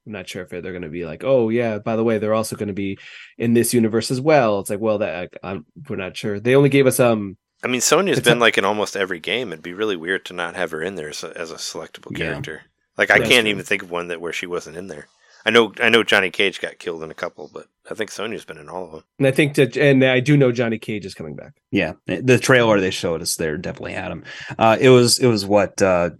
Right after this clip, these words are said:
Speaker 3: Sub-Zero,
Speaker 1: Scorpion.
Speaker 3: Liu Kang. No, the playable characters that we
Speaker 1: Oh,
Speaker 3: were
Speaker 1: playable
Speaker 3: there.
Speaker 1: characters. Sub-Zero, um, Liu Kang, the, the blind guy, the blind swordsman.
Speaker 3: Blind swordsman.
Speaker 2: Oh,
Speaker 3: I can't
Speaker 2: uh,
Speaker 3: think of his damn name.
Speaker 1: And then, uh, Katana.
Speaker 3: Yep, yeah.
Speaker 2: Kenshi?
Speaker 1: And then we had,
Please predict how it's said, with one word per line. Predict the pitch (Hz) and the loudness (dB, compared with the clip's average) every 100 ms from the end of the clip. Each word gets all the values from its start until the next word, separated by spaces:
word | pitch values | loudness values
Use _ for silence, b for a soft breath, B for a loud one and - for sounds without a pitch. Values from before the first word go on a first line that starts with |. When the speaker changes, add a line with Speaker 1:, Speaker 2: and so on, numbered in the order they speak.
| _ | _
Speaker 3:
Sub-Zero, | - - 123 107 113 110 110 107 104 104 _ _ - | -2 4 4 4 2 4 4 4 2 -4 _ _ -14
Speaker 1:
Scorpion. | - 131 113 104 | -2 -2 0 -2
Speaker 3:
Liu | 110 117 | -2 -4
Kang. | 113 117 107 101 101 101 - - | 0 2 2 2 0 -2 -6 0
No, | 127 120 117 | 2 2 0
the | 117 | -6
playable | 113 135 123 107 107 | -2 4 4 2 -2
characters | 110 98 95 | -4 -6 -8
that | 90 | -12
we | 92 | -2
Speaker 1:
Oh, | 131 | 0
Speaker 3:
were | 117 | 2
Speaker 1:
playable | 135 120 | 2 2
Speaker 3:
there. | 117 | -2
Speaker 1:
characters. | 98 - | -4 -4
Sub-Zero, | 113 123 123 120 117 113 b - | 0 4 4 4 2 -2 b -2
um, | 120 113 110 - | 0 0 -2 -6
Liu | 123 139 | 0 2
Kang, | 143 123 120 117 120 110 | 2 2 2 0 -2 -6
the, | 113 113 113 110 107 | -4 -2 -2 -2 -6
the | 104 | -8
blind | 98 113 120 131 | -6 -2 0 2
guy, | 160 180 208 _ _ | 0 -2 -6 _ _
the | 107 | -8
blind | 120 120 120 113 | -4 -2 0 -2
swordsman. | - 113 87 | -2 0 0
Speaker 3:
Blind | 82 | 0
swordsman. | 92 85 - 80 76 | 0 0 -2 -4 0
Speaker 2:
Oh, | 101 | 2
Speaker 3:
I | 98 | 2
can't | 92 | 0
Speaker 2:
uh, | |
Speaker 3:
think | 90 92 | -2 -6
of | |
his | 92 90 | -8 -10
damn | 87 87 | -8 -8
name. | 87 90 87 _ - | -8 -10 -16 _ -6
Speaker 1:
And | 127 123 | -2 0
then, | 120 113 113 | 0 0 -2
uh, | 110 107 | -4 -6
Katana. | 107 - 117 92 - - _ _ | -6 -8 -8 -8 -10 -18 _ _
Speaker 3:
Yep, | 82 73 - - | -6 -6 -8 -16
yeah. | - _ _ - | -16 _ _ -8
Speaker 2:
Kenshi? | 123 143 | -6 -4
Speaker 1:
And | 117 | -2
then | 113 | 0
we | 110 | 0
had, | 110 110 | 0 0